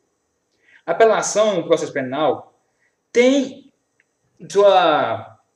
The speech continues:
texto legal garantido nos artigos quinhentos e noventa e três ao seiscentos e quatro. Ela vi-, ele, ela funciona apenas em sentença definitiva,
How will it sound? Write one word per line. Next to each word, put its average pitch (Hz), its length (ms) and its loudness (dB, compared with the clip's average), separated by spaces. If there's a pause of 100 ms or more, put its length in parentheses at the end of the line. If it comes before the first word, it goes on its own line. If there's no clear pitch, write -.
(120)
texto 165 220 2
legal 151 400 0
garantido 165 600 -4 (240)
nos 180 120 -8
artigos 143 540 -6
quinhentos 165 220 -8
e - 20 -8
noventa 202 180 -4
e - 40 -8
três 165 500 -4
ao 208 160 0
seiscentos 190 380 -8
e 254 80 -4
quatro. - 320 -4 (1500)
Ela 190 260 2
vi-, 185 180 -6
ele, 190 520 -4 (140)
ela 165 400 2
funciona 151 440 -8
apenas 151 540 -8 (640)
em 240 540 -2 (120)
sentença 190 520 -4
definitiva, 180 720 -4